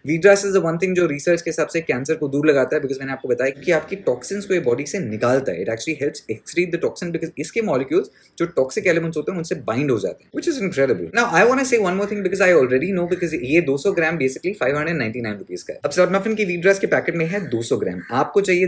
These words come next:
दिन का चार ग्राम, मतलब ये एक पैकेट पचास दिन चलेगा। अब ऐसे काफी लोग मेरे को already पता है, बोलने वाले कि यार फ़ाइव नाइंटी नाइन का बहुत महंगा, but you know the thing is,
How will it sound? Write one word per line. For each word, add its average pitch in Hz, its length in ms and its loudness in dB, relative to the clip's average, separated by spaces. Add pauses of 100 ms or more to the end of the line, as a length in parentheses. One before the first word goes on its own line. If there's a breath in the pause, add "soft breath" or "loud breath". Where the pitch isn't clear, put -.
दिन 160 80 0
का 208 120 0
चार 131 300 2
ग्राम, 113 200 2
मतलब 143 280 -4
ये 208 240 -2
एक 180 180 0
पैकेट 123 340 -4
पचास 139 380 2
दिन 120 140 0
चलेगा। 90 340 -2 (220 soft breath)
अब 147 120 0
ऐसे 175 120 2
काफी 160 220 2
लोग 180 80 0
मेरे 185 100 0
को 151 120 8
already 165 180 4
पता 160 140 4
है, 156 60 2
बोलने 143 180 4
वाले 143 140 2
कि 147 140 0
यार 139 160 6
फ़ाइव 131 160 0
नाइंटी 127 200 -2
नाइन 139 120 -8
का 131 60 -6
बहुत 117 220 2
महंगा, 131 220 -6
but 127 160 -8
you 160 60 -8
know 196 140 -6
the 180 120 -2
thing 185 240 0
is, 151 80 2